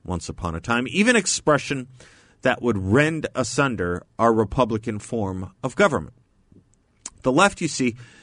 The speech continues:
used to love Louis Brandeis's notion that, quote, "if in the long run the beliefs expressed in the proletarian dictatorship are destined to be accepted by the dominant forces of the community,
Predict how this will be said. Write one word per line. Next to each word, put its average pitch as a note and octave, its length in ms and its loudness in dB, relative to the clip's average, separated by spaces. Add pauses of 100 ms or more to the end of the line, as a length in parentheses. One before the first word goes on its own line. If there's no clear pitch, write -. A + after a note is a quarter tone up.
(140)
used C#3 240 -4
to C3+ 60 0
love B2+ 440 6
Louis A#2 380 0
Brandeis's A2 720 0
notion G#2+ 380 0
that, G2 200 -2
quote, B2 300 2
"if B2 180 -4
in B2 120 -2
the A#2 80 0
long D#3+ 360 4
run C#3+ 440 2 (720)
the F#2+ 100 -6
beliefs A#2+ 640 0
expressed - 680 -2
in E2 120 -8
the D#2 80 -10
proletarian A2+ 800 0
dictatorship A2+ 840 -4
are D2+ 120 -6
destined A#2+ 880 -2
to - 80 -12
be G#2 160 0
accepted B2 600 -2
by F2 140 -6
the D#2+ 100 -8
dominant A#2 520 2
forces A2+ 560 -2
of A2 100 -6
the - 80 -8
community, A2+ 600 -4